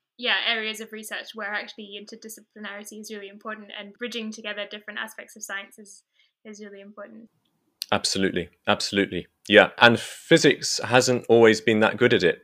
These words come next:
Speaker 2: um, in terms of understanding the, the interdisciplinary side of things. Again, that it's also part of the, the way that I work when I'm doing the pure research stuff.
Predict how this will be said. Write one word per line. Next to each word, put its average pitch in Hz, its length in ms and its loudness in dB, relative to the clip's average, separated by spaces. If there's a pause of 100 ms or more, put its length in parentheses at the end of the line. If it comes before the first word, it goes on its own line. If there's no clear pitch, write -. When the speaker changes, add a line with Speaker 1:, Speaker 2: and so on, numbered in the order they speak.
(120)
Speaker 2:
um, 90 160 2
in 87 140 0
terms 95 320 2
of - 240 -10
understanding 95 640 4
the, 92 100 4
the 95 180 0
interdisciplinary 87 760 -4
side 87 280 0
of 82 100 -8
things. 82 580 -2 (760)
Again, 127 280 10
that 120 160 6
it's 113 180 4
also 117 260 4
part 110 220 4
of 107 80 -6
the, 104 240 0
the 107 80 0
way 104 280 8
that 95 300 6
I 95 140 10
work 98 460 6
when 95 80 6
I'm 92 180 4
doing 90 520 0
the 90 100 4
pure 110 340 6
research 92 460 2
stuff. - 480 0